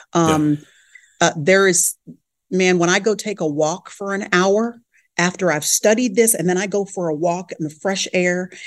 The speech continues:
Speaker 2: and I'm just listening to nature, or I've got my earbuds in and worship music playing, and I'm praying through that message, I can't tell you how many dots come together that were not coming together when I was, um, you know, intentionally, s-, deliberately trying to figure it out.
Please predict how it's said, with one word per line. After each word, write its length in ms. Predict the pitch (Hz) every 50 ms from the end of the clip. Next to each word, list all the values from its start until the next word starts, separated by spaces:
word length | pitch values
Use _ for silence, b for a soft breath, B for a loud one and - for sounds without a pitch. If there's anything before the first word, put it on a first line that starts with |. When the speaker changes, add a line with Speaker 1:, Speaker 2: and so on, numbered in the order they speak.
| B B B B
Speaker 2:
and 100 | 147 156
I'm 240 | 151 170 220 240 226
just 300 | 233 - 196 185 - 170
listening 440 | 165 185 196 190 - - 196 180 165
to 100 | 170 160
nature, 520 | 156 160 160 170 175 170 - 185 175 175
or 240 | - - 170 160 160
I've 160 | 147 151 151
got 240 | - 165 156 160 -
my 140 | 160 151 151
earbuds 440 | - 175 180 165 170 170 170 165 175
in 100 | 165 160
and 100 | 156 156
worship 320 | 170 175 170 - 180 -
music 260 | 175 180 175 180 175 -
playing, 160 | 190 180 165
and 80 | 147 151
I'm 120 | 175 202
praying 320 | 202 - - 208 202 208 190
through 120 | - 214
that 160 | 202 185 190
message, 300 | 196 196 196 - 220 - -
I 120 | - 214 240
can't 320 | 240 - 269 226 240 -
tell 180 | - 226 208 208
you 220 | 190 175 165 160 165 B B B B B B B
how 200 | - 226 233 233
many 240 | 233 220 202 180 165
dots 500 | 143 139 180 170 175 165 - - - -
come 280 | - - 208 185 175
together 420 | 165 160 147 160 165 170 165 151 143
that 220 | 143 151 - 147
were 280 | 151 156 170 190 226 240
not 300 | 247 240 247 240 - -
coming 320 | - 247 226 226 220 202
together 340 | 185 185 185 185 185 180 165
when 140 | 156 160 165
I 80 | 170
was, 300 | 170 165 170 165 - - -
um, 320 | 165 160 151 147 147 151 151 B B B B B B B B -
you 100 | 175 180
know, 160 | 165 156 156 -
intentionally, 720 | 202 185 190 - - - 233 220 202 220 220 190 170 165
s-, 160 | 165 - -
deliberately 580 | - 170 185 170 165 190 185 226 220 196 170 156
trying 280 | - - 208 202 185
to 80 | 175 165
figure 360 | - - 208 190 175 190 175
it 80 | 160 151
out. 300 | 143 143 185 - -